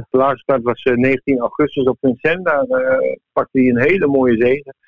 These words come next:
Dus, eh, die, die gaan we zeker nog, eh, terugzien. Jullie hebben waarschijnlijk een, eh, flink aantal paarden, eh, op rust in aanloop naar, eh, tweeduizend eenentwintig. Als hopelijk ook in Nederland alle banen weer, eh, lekker gaan draaien.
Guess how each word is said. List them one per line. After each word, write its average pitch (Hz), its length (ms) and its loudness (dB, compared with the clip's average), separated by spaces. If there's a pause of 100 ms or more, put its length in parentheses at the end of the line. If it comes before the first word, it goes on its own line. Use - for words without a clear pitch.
(440)
Dus, 131 220 0
eh, 139 220 2
die, 143 280 0
die 139 120 0
gaan 143 140 -2
we 135 80 0
zeker 143 280 0
nog, 139 240 -4
eh, 135 300 2 (120)
terugzien. 156 500 -2 (180)
Jullie 165 320 0
hebben 160 280 0
waarschijnlijk 160 480 -4
een, 147 240 -2
eh, 147 140 -2
flink 180 240 -2
aantal 147 260 -2
paarden, 135 460 0
eh, 127 260 2
op 131 200 -2
rust 135 380 0
in 123 200 0
aanloop 123 280 0
naar, 117 220 0
eh, 110 60 2
tweeduizend 113 560 -2
eenentwintig. 123 540 -2
Als 117 200 -2
hopelijk 131 400 0
ook 127 200 0
in 123 80 0
Nederland 120 340 0
alle 120 200 0
banen 139 360 -2
weer, 139 260 0
eh, 127 220 0
lekker 131 280 -2
gaan 131 140 0
draaien. 127 420 0